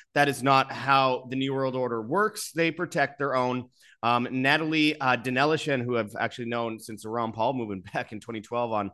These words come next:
online anyway, said, "I watched my grandma slowly die from cancer over Zoom because we had to be six feet apart. She spent a year in pain and lonely because they wouldn't let her hu-, uh, let us hug her or go by her."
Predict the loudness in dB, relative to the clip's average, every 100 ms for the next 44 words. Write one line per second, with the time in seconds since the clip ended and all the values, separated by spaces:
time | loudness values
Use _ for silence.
0 | -12 -12 -6 -2 -2 -2 0 -2 -4 -20
1 | -18 -2 2 2 0 -2 0 4 2 2
2 | -4 -4 0 2 2 0 -4 -4 -2 -2
3 | 0 2 2 -2 -8 -4 -4 -4 -6 -6
4 | -4 -6 -4 -2 0 -2 -2 -2 -2 -4
5 | 0 0 0 -6 -6 -8 -10 _ -8 -2
6 | -2 -2 -4 -4 0 0 0 -4 -8 -6
7 | -4 -6 -4 -2 -2 -2 -6 -6 -2 0
8 | 0 -2 -4 -2 0 2 0 -2 -4 -2
9 | -2 -2 -4 -4 -4 -4 -4 -4 -2 -2
10 | -2 -6 -4 -2 0 0 -4 -2 0 0
11 | 0 0 0 -2 -4 -4 _ _ -10 -6
12 | -2 -2 2 2 2 0 -6